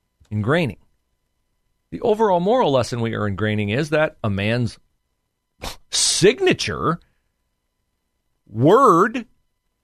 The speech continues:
means nothing. A man's signature means nothing. Used to be,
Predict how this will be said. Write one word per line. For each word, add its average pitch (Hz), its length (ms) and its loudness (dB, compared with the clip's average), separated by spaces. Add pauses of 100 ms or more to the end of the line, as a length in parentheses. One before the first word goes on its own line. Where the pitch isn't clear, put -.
means 226 260 2
nothing. 339 500 4
A 165 80 -4
man's 262 260 2
signature 262 440 0
means 247 260 -2
nothing. 214 340 2 (420)
Used 214 400 4
to 180 60 4
be, 151 360 0